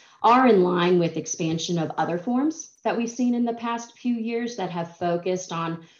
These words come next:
more disclosure of information, especially around the foreign tax credit. That said, these new schedules do seem to, uh, ask for more information, um, and possibly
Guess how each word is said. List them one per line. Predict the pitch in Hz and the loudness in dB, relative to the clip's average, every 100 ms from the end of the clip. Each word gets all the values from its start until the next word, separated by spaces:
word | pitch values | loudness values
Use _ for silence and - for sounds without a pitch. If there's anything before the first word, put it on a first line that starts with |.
| _ | _
more | 175 180 180 | 0 4 6
disclosure | 180 170 - 170 165 160 175 165 - | 4 0 0 2 2 0 0 0 0
of | 160 | -2
information, | 160 156 151 151 156 156 190 190 202 | -2 -6 -6 -6 -4 -6 -4 -6 -6
especially | - - 147 147 170 165 | -12 -8 -8 -6 -4 0
around | 151 160 160 156 | 0 -2 -4 -4
the | 170 | -6
foreign | 160 147 151 147 | -6 -6 -4 -4
tax | 143 135 - | -4 -6 -8
credit. | - 165 175 185 - - - _ _ _ 160 | -2 2 2 2 -2 -20 -20 _ _ _ 0
That | 202 247 | 4 2
said, | - - 233 180 156 156 170 - - | 0 0 4 6 4 2 -2 -10 -6
these | 208 208 | -4 0
new | 208 208 | 0 0
schedules | - - 226 214 190 175 175 - _ _ - | -2 -2 -2 0 0 0 -2 -8 _ _ -4
do | 269 302 | 2 2
seem | 285 277 247 233 | 2 0 2 0
to, | - - 202 185 180 - _ _ _ _ _ _ - | -4 -2 2 2 2 -2 _ _ _ _ _ _ -10
uh, | - - - | -10 -8 -4
ask | 226 226 | -4 -4
for | - 226 | -2 0
more | 233 277 | 2 2
information, | 277 - 180 165 139 - - 170 - _ _ - | 0 0 -2 -2 -6 -10 -14 -14 -18 _ _ -4
um, | 170 165 165 165 - | -2 -2 -2 -4 -4
and | 190 185 180 - | -2 0 -2 -4
possibly | 202 196 208 214 180 175 165 - | -8 -8 -4 -2 0 0 -2 -8